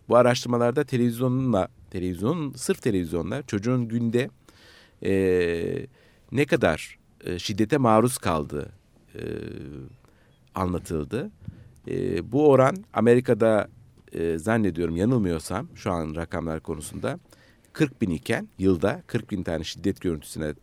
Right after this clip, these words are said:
e, maruz kalırken Türkiye'de bunun yetmiş bin olduğu,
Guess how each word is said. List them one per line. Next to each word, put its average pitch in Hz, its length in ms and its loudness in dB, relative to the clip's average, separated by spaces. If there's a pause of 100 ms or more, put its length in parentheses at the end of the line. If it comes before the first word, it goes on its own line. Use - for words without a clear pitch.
(160)
e, 76 320 -2
maruz 82 340 -6
kalırken 85 460 -6
Türkiye'de 127 540 -2 (340)
bunun 123 240 0
yetmiş 123 440 -2
bin 104 100 2
olduğu, 73 460 -2